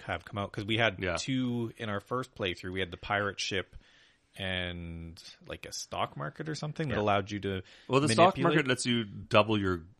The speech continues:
Speaker 2: a good.
Speaker 1: Oh, yeah. No, it was
Speaker 2: Yeah.
Speaker 1: something
Speaker 3: But there,
Speaker 1: else.
Speaker 3: there was one, yeah, that, that allowed you to directly swap
Speaker 1: Swap stuff.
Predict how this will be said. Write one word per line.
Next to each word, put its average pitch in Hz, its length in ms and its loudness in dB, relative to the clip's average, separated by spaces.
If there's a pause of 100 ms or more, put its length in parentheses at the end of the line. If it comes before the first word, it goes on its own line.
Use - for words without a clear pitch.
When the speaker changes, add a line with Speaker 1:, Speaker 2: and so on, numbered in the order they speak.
(180)
Speaker 2:
a 101 80 0
good. 85 180 -2
Speaker 1:
Oh, 131 80 6
yeah. 117 320 4
No, 110 220 -2
it 90 80 -6
was 104 140 0
Speaker 2:
Yeah. 82 80 4
Speaker 1:
something 110 280 -4
Speaker 3:
But 104 100 0
there, 120 100 2
Speaker 1:
else. 104 100 -2
Speaker 3:
there 117 100 2
was 135 240 2
one, 120 300 -2
yeah, 101 200 2
that, 92 240 -4
that 101 120 0
allowed 98 320 -2
you 101 80 -6
to - 160 -8
directly 98 600 -4
swap 87 720 -2
Speaker 1:
Swap - 80 -12
stuff. - 500 -8